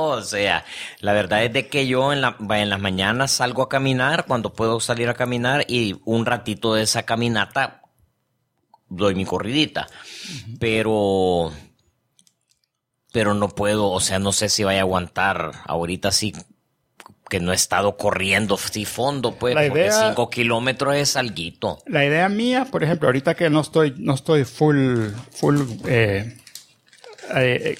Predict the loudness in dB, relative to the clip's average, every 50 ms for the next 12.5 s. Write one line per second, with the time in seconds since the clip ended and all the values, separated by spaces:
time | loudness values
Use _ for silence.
0 | -10 -18 -10 -2 0 0 2 4 2 2 2 0 0 0 0 0 2 2 0 0
1 | 0 -2 -4 -4 -4 -4 -2 -2 0 2 2 0 0 0 0 0 2 2 2 2
2 | 2 2 2 0 0 2 2 2 0 0 -4 -4 -2 -2 0 -2 -2 -2 -4 -2
3 | -2 0 0 0 -2 -2 -2 -2 -2 -2 -2 0 0 0 -2 0 2 2 2 2
4 | 0 -8 -14 -20 -20 -20 -20 -18 -16 -16 -14 -16 -16 -18 _ _ _ 0 4 4
5 | 4 4 4 0 0 0 2 2 2 2 2 2 2 2 4 4 2 2 0 0
6 | 2 2 2 4 2 2 2 2 2 0 -2 -4 -10 -18 _ _ _ _ _ _
7 | _ _ _ _ -16 -16 -16 -8 0 2 2 4 4 2 0 2 2 2 2 2
8 | 4 2 2 4 2 2 0 2 2 2 2 2 4 4 4 4 4 4 2 2
9 | 2 2 2 2 0 0 0 0 2 2 2 2 2 2 2 0 0 -2 -4 -10
10 | _ -20 -20 -18 -10 -4 0 2 2 2 2 2 0 0 0 2 0 0 0 0
11 | -2 -2 -2 -2 -4 -6 -10 -16 -18 -18 -20 -6 0 2 2 4 4 2 0 2
12 | 2 2 2 0 0 0 -2 -4 -4